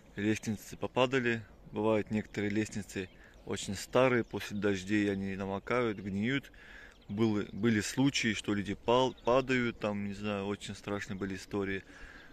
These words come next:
Руки ломают, ноги ломают, голову, шею ломают.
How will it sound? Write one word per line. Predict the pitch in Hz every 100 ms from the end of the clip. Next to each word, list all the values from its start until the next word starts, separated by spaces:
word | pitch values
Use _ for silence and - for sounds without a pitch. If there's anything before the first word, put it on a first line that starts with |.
| -
Руки | 104 123 - 123
ломают, | 113 110 113 113 104 -
ноги | 110 120 113
ломают, | 110 110 110 107 101 -
голову, | - 113 123 110
шею | - 123 127 120
ломают. | 113 110 107 104